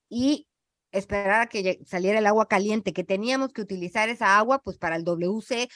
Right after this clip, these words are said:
o para lo que quieras, pero sí tener un par de cubetas porque, eh, pues, no sale inmediatamente el agua caliente. Todo eso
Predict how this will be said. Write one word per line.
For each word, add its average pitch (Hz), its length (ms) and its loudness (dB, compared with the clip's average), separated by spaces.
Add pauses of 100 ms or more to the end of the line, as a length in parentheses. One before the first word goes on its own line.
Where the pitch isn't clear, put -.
(160)
o 185 100 0
para 196 240 2
lo 196 140 0
que 202 160 -6
quieras, 285 400 -2
pero 208 220 -6
sí 294 200 -6
tener 240 460 -2 (320)
un 262 260 0
par 226 260 0
de 220 120 -4
cubetas 208 500 -6
porque, 190 520 -4 (100)
eh, 196 240 -10 (100)
pues, - 360 -10 (760)
no 262 240 -2
sale 339 380 0
inmediatamente 320 800 -2
el 285 80 -2
agua 302 180 0
caliente. 320 580 -8
Todo 403 380 0
eso 392 300 0